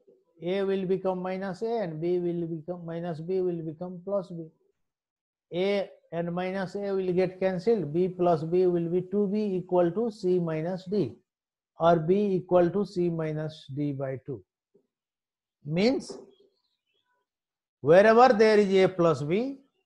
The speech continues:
we can replace it with C. A minus B can be replaced with D. A can be replaced with C plus D by two, and B can be replaced with C minus D by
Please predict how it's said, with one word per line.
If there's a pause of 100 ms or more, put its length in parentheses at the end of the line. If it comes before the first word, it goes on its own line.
(120)
we
can
replace
it
with
C. (960)
A
minus
B
can
be
replaced
with (140)
D. (1600)
A
can
be
replaced
with
C
plus
D
by (100)
two, (680)
and
B
can
be
replaced (380)
with
C
minus
D
by